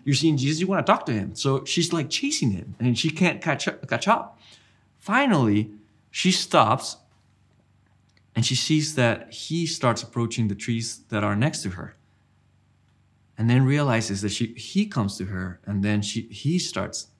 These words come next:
engaging with her and starts, uh, fixing her leaves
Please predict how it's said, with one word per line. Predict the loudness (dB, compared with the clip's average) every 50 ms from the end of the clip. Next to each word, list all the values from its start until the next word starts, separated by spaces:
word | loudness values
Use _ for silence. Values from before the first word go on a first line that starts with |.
| _ _
engaging | 0 0 2 2 2 0 0 0 -2 -4 -4 -4
with | -6 -8 -8 -8
her | -8 -8 -8 -10 -12 _ _
and | -6 -6 -6
starts, | -6 -8 -6 -4 -4 -4 -4 -6 -10 -14 _ _ _ _ _ _ _ _ _ _ _ _ _ _ _ _ _ _ _ _ _ _ _ _ _ _ _ _ _ _
uh, | -6 -6 -6 -6
fixing | -4 -2 -2 0 0 0 0 0
her | 0 0 -2
leaves | 0 0 0 0 0 -2 -4 -6 -10 -14 -16